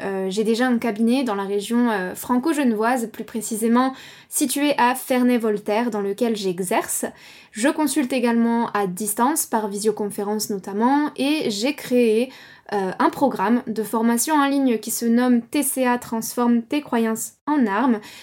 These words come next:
qui se suit en autonomie et qui vise cette fois-ci plus spécifiquement toutes les personnes qui, euh, sont sujettes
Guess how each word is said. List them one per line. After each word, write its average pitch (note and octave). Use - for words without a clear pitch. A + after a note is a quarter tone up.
qui E4+
se E4+
suit D#4+
en C#4+
autonomie B3
et C4
qui B3
vise A#3
cette A#3+
fois-ci A#3+
plus D4
spécifiquement A#3
toutes D4
les B3+
personnes A3+
qui, C#4+
euh, G#3
sont B3+
sujettes G#3